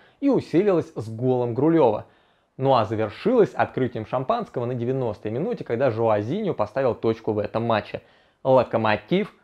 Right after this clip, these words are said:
в групповом этапе Лиги Чемпионов третий сезон подряд.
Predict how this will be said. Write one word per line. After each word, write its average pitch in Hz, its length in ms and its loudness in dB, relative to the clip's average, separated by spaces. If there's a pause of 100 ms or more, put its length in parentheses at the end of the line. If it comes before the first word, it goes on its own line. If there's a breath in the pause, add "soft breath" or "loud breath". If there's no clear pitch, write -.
(120)
в 120 100 -6
групповом 113 640 4
этапе 117 540 4
Лиги 117 400 -2
Чемпионов 180 500 -4 (160)
третий 139 480 0
сезон 107 480 -2
подряд. 110 480 4